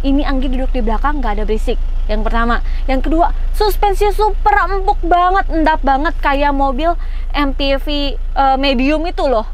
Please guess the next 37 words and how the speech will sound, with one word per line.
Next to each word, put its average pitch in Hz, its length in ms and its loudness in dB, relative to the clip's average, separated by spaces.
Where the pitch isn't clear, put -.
Nggak 269 320 0
kayak 269 240 2
M 269 80 -6
P 269 160 -4
V - 80 -6
yang 262 160 0
large 262 400 0
kayak 262 320 -2
gini. 311 240 -4
M 254 160 -4
P 277 80 -2
V 269 160 -2
medium 262 400 -2
kan 453 160 -4
itu 427 160 -4
pasti 427 240 -2
empuk 285 320 -2
ya. 202 160 -2
Nah, 269 160 0
ini 285 160 -2
tuh - 80 0
sama. 285 640 -2
Dia 277 480 0
empuknya, 254 400 0
kenyamanannya 254 480 -2
tuh - 120 -2
sama 262 280 0
kayak 262 240 0
M - 80 0
P 226 80 0
V 220 160 0
medium, 233 400 0
padahal 294 480 2
badannya 220 400 2
besar 214 240 2
banget 208 320 0
ya. 202 180 0